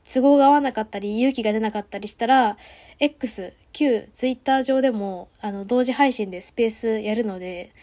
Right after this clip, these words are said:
そっちで参加してもらえればなと思います。で、結局ラランドにしたんだけど、なんか本当は、ラランドで行くか、ワールドトリガーで行くか、青の箱で行くかでめっちゃ悩みました。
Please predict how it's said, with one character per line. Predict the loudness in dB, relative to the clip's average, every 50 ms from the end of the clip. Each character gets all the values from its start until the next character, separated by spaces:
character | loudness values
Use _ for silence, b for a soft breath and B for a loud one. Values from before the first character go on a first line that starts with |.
| B B B B B B
そ | -12 -10
っ | -10
ち | -8 -6 -6
で | -6
参 | -6 -6 -8 -8 -8
加 | -10 -10
し | -8
て | -8 -6
も | -4 -4
ら | -2 -2
え | -2
れ | -2 -4
ば | -6 -8
な | -12 -12 -14 -14 -16
と | -16 _ -20 -20 _ _ _
思 | -16 -16 -16
い | -16
ま | -14 -14 -14 -12 -12
す。 | -12 -14 -16 -18 -20 _ _ _ _ _ _ _ _ _ _ _ _ _ _ _ _ _ _ _ _ _ _ _ _ _ _ _ _ _ _ _ _ _ _ _ _ _
で、 | -10 -10 -10
結 | -2 -2 -2 -2 0
局 | -2 0 2 2
ラ | 2 4 4
ラ | 4 2
ン | 2
ド | 0
に | -2 -2 -2
し | -2
た | -2 -2 0
ん |
だ | 0 -4
け | -6 -6
ど、 | -6 -6 -4 -6 -6 -10 B B B B B B B B B B B _
な | -10 -8
ん |
か | -8 -8
本 | -6 -4 -4 -4 -2
当 | -2 -2 0
は、 | 0 0 0 0 0 0 -2 -8 _ _ _ _ _ _ 0
ラ | 4 4
ラ | 6 6 4
ン | 4
ド | 2 0
で | 0 0 -2
行 | -4 -6
く | -10
か、 | _ -6 -4 -4 -4 -4
ワ | 0 4 4 4
ー |
ル | 4 4
ド | 0 -2
ト | -2 -2 0
リ | 0 2
ガ | 0 0 -2
ー | -2
で | -6
行 | -12 -12 -14
く | _
か、 | _ -4 -4 -4 -4 2
青 | 4 4 4 4
の | 2 -2
箱 | -6 -8 -6 -4 -2
で | -2 -4
行 | -4
く | -4 _
か | -4 -2
で | -2
め | -4 -4 -8
っ | -8
ち | -8 -8 -6
ゃ | -6
悩 | -6 -6 -6 -6 -6
み | -6 -8
ま | -8 -8 -10
し | -12
た。 | -12 -14 -18